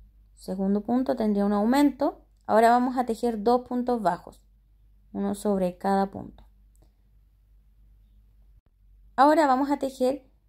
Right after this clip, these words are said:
cinco puntos bajos, uno en cada cadenita que hicimos, ¿ya? Vamos a ir retomando, digamos, estas cadenas, estos mismos puntos,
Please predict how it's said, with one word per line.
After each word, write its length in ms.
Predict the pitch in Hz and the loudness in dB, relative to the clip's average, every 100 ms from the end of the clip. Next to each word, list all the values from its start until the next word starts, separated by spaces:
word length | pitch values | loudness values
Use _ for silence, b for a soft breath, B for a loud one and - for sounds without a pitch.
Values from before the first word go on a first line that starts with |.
| _ | _
cinco 480 | - 294 302 302 | -2 2 4 2
puntos 420 | 277 277 277 269 214 | 0 -2 -2 -2 0
bajos, 500 | 196 - 247 247 _ _ - | 0 0 -6 -8 _ _ -2
uno 400 | 269 294 302 - | 4 6 4 2
en 180 | 247 240 | -2 0
cada 320 | 240 233 247 | 4 4 4
cadenita 560 | 240 240 247 240 220 220 | 2 0 0 0 -2 -4
que 100 | 247 | -6
hicimos, 540 | 240 269 220 180 - _ - | -4 -2 -2 -4 -14 _ -8
¿ya? 340 | 208 240 247 _ _ _ _ - | -4 -4 -6 _ _ _ _ -10
Vamos 340 | 196 214 214 | -4 -2 0
a 100 | 240 | 2
ir 120 | 240 233 | 2 2
retomando, 640 | 233 220 214 226 247 262 | 0 2 2 2 2 2
digamos, 560 | 254 254 254 277 - _ _ _ _ _ _ | 2 2 0 -2 -6 _ _ _ _ _ _
estas 360 | 220 247 247 254 | -4 -2 -4 0
cadenas, 400 | 247 247 247 262 | 2 2 0 -2
estos 180 | 262 | -2
mismos 320 | 233 226 247 247 | -2 0 0 -2
puntos, 600 | 262 254 254 285 - | -4 -2 0 -2 -2